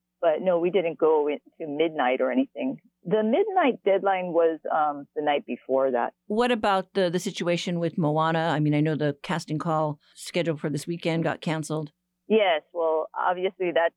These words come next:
Speaker 1: disappointing because we had a whole prep crew that was ready to start building, and we've,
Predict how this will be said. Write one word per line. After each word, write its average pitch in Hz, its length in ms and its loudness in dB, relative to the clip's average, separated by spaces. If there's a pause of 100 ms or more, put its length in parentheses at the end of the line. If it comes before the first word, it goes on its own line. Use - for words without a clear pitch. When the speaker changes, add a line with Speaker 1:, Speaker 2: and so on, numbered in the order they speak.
(160)
Speaker 1:
disappointing 175 680 -6
because 170 580 2
we 165 180 -2
had 170 200 2
a 165 60 0
whole 196 240 0
prep - 220 -2 (140)
crew 170 480 -4
that 156 160 2
was 156 280 -4
ready 160 360 0
to 165 140 -6
start 151 240 0
building, 170 640 2
and 147 240 0
we've, 160 160 2